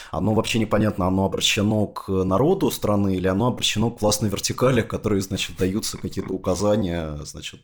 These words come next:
по тому, как им, э, действовать. И, э, мы видим, конечно, э, как ты правильно заметил, что все эти, э, заявления, они связаны с попыткой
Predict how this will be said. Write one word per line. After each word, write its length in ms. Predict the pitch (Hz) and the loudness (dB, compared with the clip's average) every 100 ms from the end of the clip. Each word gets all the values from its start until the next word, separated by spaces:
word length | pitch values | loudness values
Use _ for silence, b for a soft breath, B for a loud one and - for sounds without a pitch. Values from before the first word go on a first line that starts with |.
| - | -8
по 200 | 90 - B B B | -8 -8 B B B
тому, 220 | 90 107 104 | -2 0 0
как 220 | 90 - | -2 -2
им, 200 | 92 95 | -2 0
э, 180 | 92 101 | 0 2
действовать. 600 | 107 90 - 80 85 - | 0 -2 -6 -8 -8 -6
И, 320 | 107 110 110 - B B B | -2 0 0 -2 B B B
э, 200 | 104 101 | 2 4
мы 140 | 101 | 4
видим, 300 | 127 185 170 | 4 4 2
конечно, 880 | 147 104 120 147 - 127 123 117 101 | 2 2 2 0 0 0 2 2 0
э, 20 | 95 | 0
как 180 | 107 - | -2 -6
ты 80 | |
правильно 360 | - 107 104 101 | -2 0 2 0
заметил, 460 | 110 123 190 - 143 | 0 2 2 2 0
что 500 | - 113 110 107 101 | 0 -2 0 0 -2
все 240 | - 120 110 | -2 2 2
эти, 220 | - 107 | 0 2
э, 920 | 101 101 104 101 101 98 98 101 101 101 | 2 2 2 2 4 2 2 0 -2 0
заявления, 760 | 117 117 110 180 202 160 107 B B | 2 2 2 2 2 2 -2 B B
они 280 | 92 110 143 | 0 2 2
связаны 600 | - 113 131 127 117 107 | 2 2 2 2 2 2
с 460 | - - 107 104 98 | 0 0 2 2 2
попыткой 760 | 104 - 135 147 - 104 92 - | 0 0 0 0 -2 -2 -2 -6